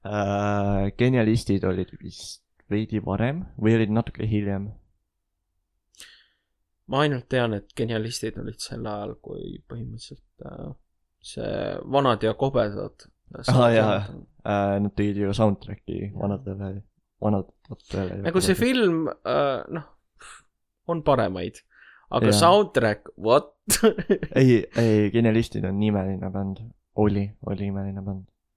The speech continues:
Speaker 2: Jaa.
Speaker 1: M-, mis su Eesti top kolm, äh, bändi või artisti on?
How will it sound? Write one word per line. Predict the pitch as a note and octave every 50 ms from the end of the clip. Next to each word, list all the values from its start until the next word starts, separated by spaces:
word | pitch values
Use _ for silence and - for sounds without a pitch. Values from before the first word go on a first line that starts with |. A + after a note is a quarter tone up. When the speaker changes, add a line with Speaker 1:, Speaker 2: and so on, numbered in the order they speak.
| _ _ _ _ _ _ _ _ _ _ _ _ _ _ _ _ _ _ _ -
Speaker 2:
Jaa. | C#3 A#2+ A2+ G#2+ G#2+ A2 A2+ _ _ -
Speaker 1:
M-, | - - - - - _ _ _ -
mis | - D#3+ F#3+
su | - - A3 G#3 F#3 D3+ A#2+ A2 -
Eesti | - - B2+ C3 C#3 - - - - A#2 A2 G#2 - _
top | - A2+ A2+ A#2 - - -
kolm, | - - G#2 G#2+ G#2+ G#2 G2+ G2+ G2+ G2+ G2+ G2+
äh, | G2 G2 G2 G2 G2 F#2+ F#2+ G2 G2 G2 G2 G2+ G2+ G2 F#2+ F#2+ -
bändi | - - G#2+ G#2+ G#2+ G#2 G#2 G2 G2+ F#2+
või | G2 F#2+ G2
artisti | G2 - - - - G2+ - - - - - F#2+
on? | F#2+ G2